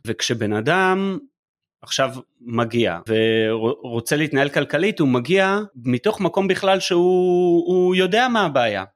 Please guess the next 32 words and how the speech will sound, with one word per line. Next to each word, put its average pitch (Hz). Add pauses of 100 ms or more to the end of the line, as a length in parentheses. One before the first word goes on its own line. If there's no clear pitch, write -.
(200)
והתפקיד 117
שלי 180
כמאמן 185 (420)
הוא 147
בעצם 214 (360)
לעזור 143
לו 202
להציב 170
סימן 147
שאלה 127
על 104
האמירה 104
הזאת. 87
על 104
האמירה 113
הזאת 143
שהוא 131
אומר, 135
"אני 120
יודע 110
מה 98
הבעיה", 95 (400)
הוא 110
לא 127
באמת 175
יודע 107
מה 95
הבעיה. 95 (360)
כי 104
הרי 101
במחשבה 104
שלו 170